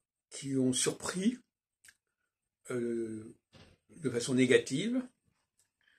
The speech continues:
alors qu'en phase solsticielle, au contraire, vous avez montré que vous aviez du répondant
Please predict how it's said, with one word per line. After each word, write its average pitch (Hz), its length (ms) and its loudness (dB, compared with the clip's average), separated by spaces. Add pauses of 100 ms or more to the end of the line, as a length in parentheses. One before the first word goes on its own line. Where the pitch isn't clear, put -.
(120)
alors 147 180 -2
qu'en 185 120 2
phase 190 280 8
solsticielle, 160 560 2
au 170 60 0
contraire, 185 800 2 (920)
vous 131 120 -6
avez 156 140 4
montré 151 440 2
que 170 40 2
vous 139 120 2
aviez 135 500 4
du 123 160 -4
répondant 143 880 6